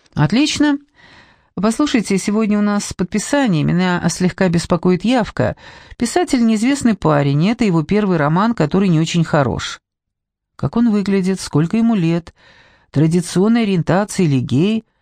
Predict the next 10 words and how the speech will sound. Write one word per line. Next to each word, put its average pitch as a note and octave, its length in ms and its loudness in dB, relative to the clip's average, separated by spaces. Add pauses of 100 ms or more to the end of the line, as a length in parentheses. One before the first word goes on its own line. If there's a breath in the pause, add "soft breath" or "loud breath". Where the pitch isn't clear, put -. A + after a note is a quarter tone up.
(360 soft breath)
Но C4+ 100 2
задавать A3 440 0
эти G3 180 0
вопросы G#3+ 420 0
Мерсер A3+ 460 0
не G#3 140 2
стала, C#3+ 360 0
а F3+ 40 0
просто C#4 340 -2
заметила. B2+ 680 0